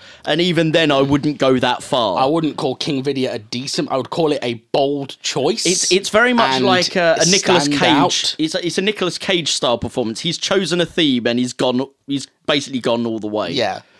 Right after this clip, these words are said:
Speaker 2: Um, I feel like it needed a scene where you see that he's on loads and loads of drugs to make it make sense.
Speaker 1: Yes.
Speaker 2: But, um, yes, uh, also,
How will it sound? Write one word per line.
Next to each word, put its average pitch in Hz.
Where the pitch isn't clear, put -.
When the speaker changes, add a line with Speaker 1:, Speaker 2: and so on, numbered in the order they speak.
Speaker 2:
Um, 120
I 120
feel 170
like 165
it 135
needed 147
a 135
scene 139
where 127
you 123
see 123
that 127
he's 117
on 117
loads 117
and 120
loads 117
of 113
drugs 117
to 165
make 127
it -
make 127
sense. -
Speaker 1:
Yes. -
Speaker 2:
But, 123
um, 123
yes, 117
uh, 135
also, 143